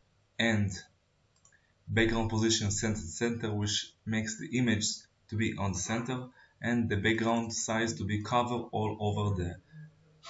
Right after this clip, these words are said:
section. Then you can make a responsive mode, so you can just check the desktop,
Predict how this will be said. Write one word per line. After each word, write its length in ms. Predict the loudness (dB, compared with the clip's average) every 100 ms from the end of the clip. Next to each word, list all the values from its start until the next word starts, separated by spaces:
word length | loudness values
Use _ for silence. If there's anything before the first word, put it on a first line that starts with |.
| -4
section. 600 | 2 4 4 2 0 -6 -14 _ _ _ _ _ _ _ _ _ _ _
Then 320 | 4 6 6
you 120 | 4 2
can 160 | 2
make 200 | 2 2
a 60 | -2
responsive 500 | -4 -2 -2 0 2
mode, 360 | 4 2 0
so 180 | -2 -2
you 140 | 0 0
can 180 | -2
just 260 | -2 -2 0
check 240 | 2 2
the 160 | 0 -4 0
desktop, 460 | 0 0 -8 -10